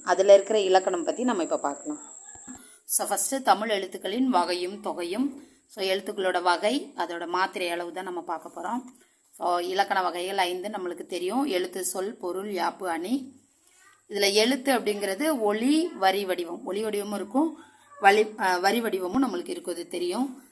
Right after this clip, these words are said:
அடுத்து உயிர் எழுத்துக்கள் நம்மளுக்கு ஏற்கனவே தெரிஞ்சது தான். ஆ, உயிர் எழுத்துக்களுக்கு, ஆ, ஒவ்வொரு எழுத்தை உச்சரிக்கிறதுக்கு கால அளவு உண்டு. எந்த எழுத்தா இருந்தாலும்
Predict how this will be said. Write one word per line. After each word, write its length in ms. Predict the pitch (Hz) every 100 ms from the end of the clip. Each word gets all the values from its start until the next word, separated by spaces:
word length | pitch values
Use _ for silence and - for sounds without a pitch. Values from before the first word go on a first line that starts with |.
| _
அடுத்து 280 | 196 208 220
உயிர் 240 | 220 233
எழுத்துக்கள் 420 | 214 208 208 214 240
நம்மளுக்கு 280 | 202 185
ஏற்கனவே 400 | 185 180 190 185
தெரிஞ்சது 440 | 208 190 180 185 170
தான். 340 | 190 269 262 - - - _
ஆ, 140 | 190 190
உயிர் 240 | 226 262
எழுத்துக்களுக்கு, 840 | 226 208 214 208 190 190 294 339 - _ _ _ -
ஆ, 280 | 185 185 185
ஒவ்வொரு 420 | 208 233 262 220
எழுத்தை 280 | 214 233 233
உச்சரிக்கிறதுக்கு 840 | 214 240 208 208 185 185 277 262
கால 360 | 226 233 254
அளவு 300 | 202 190 202
உண்டு. 380 | 190 175 170 - 180
எந்த 240 | 185 196
எழுத்தா 320 | 190 196 196
இருந்தாலும் 580 | 180 175 175 226 311